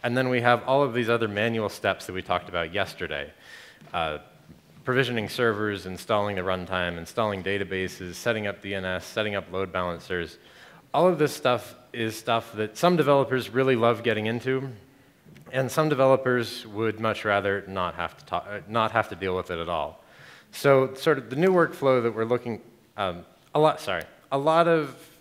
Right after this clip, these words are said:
times I've worked on small startups where we've used Heroku, and the first day we deploy, and it's one, you know, it's, it's thirty minutes to deploy. And then if you work for a large company where you're still in the old process, you feel like this is what their data center still looks like.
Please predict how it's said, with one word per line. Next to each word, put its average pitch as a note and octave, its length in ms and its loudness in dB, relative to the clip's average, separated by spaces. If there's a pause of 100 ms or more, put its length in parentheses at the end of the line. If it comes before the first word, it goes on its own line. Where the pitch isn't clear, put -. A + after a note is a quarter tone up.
(180)
times B2 460 0
I've A2+ 200 2
worked A#2 440 -4
on G2 460 -2
small B2 320 0
startups E3 500 0
where A2+ 160 2
we've A2 200 -2
used A2+ 180 -4
Heroku, B2 480 -2 (520)
and A2+ 320 2
the G2+ 60 -2
first A#2+ 480 -6
day A2+ 220 0
we A2 100 -4
deploy, G#2 580 -2
and G2 220 -4
it's F2+ 340 -6
one, G2+ 640 -4 (880)
you G2 200 -8
know, F#2 160 -4
it's, - 280 -14 (160)
it's G2+ 180 -14
thirty B2+ 240 0
minutes A#2+ 260 -2
to B2+ 100 -6
deploy. B2+ 400 0 (480)
And A#2+ 180 0
then A#2 100 2
if A2+ 160 -2
you A#2 80 -2
work A2+ 200 0
for A2 140 -2
a A2 40 0
large A#2+ 300 2
company A#2+ 500 -2
where G#2 260 -2
you're G2 280 -2
still G#2+ 260 -4
in G2+ 80 -2
the G2+ 80 -4
old A2 220 -2
process, G#2 520 0
you G2+ 80 -6
feel A#2+ 180 -2
like G2+ 180 0
this G#2 120 -8
is G#2 120 -8
what F#2+ 140 -6
their F#2+ 100 -4
data G2 240 -2
center F#2 280 -4
still G#2 320 -4
looks F#2 300 -4
like. D2+ 320 -6